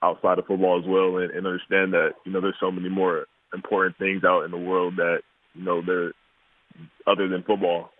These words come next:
Um, and, you know, I know that these kids, you know, can't afford, can't afford a lot of things and they couldn't afford a backpack. So, you know, the school that I, I put it to, you know, I made sure that they all got a nice backpack and they all just, you know, had the opportunity to,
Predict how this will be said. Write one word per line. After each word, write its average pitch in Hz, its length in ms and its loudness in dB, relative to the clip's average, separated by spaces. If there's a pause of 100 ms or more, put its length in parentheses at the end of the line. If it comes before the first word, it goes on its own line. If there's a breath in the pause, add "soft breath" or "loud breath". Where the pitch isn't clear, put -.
(120)
Um, 85 500 -2 (260)
and, 92 320 0
you 85 80 -6
know, 87 80 2
I 95 100 6
know 98 140 4
that 95 100 4
these 95 160 -6
kids, 95 320 0 (640 soft breath)
you 92 60 -14
know, 90 120 -4
can't 104 180 2
afford, 107 440 0 (320)
can't 101 120 -4
afford 101 240 -2
a 98 40 2
lot 98 160 6
of 90 120 -2
things 101 360 0
and 87 380 -4
they 82 60 -2
couldn't 92 180 -2
afford 90 240 -4
a 85 40 -2
backpack. 87 500 0
So, 85 320 -2 (100)
you 90 80 -10
know, 87 80 -4
the 82 180 -10
school 95 180 -2
that 90 100 0
I, 87 240 2 (340)
I 80 100 -6
put 98 120 -2
it 92 160 0
to, 92 220 0 (180)
you 90 100 -8
know, 85 240 0
I 76 100 -2
made 90 220 0
sure 90 140 2
that 87 240 2 (580 soft breath)
they 87 120 4
all 87 120 4
got 85 140 0
a 82 40 2
nice 87 220 4
backpack 87 460 2 (180)
and 85 560 -6
they 90 80 4
all 87 320 2 (180)
just, 82 140 -14 (200)
you 92 100 -12
know, 87 80 -6
had 85 200 2
the 90 100 -2
opportunity 87 480 -2
to, 80 380 -2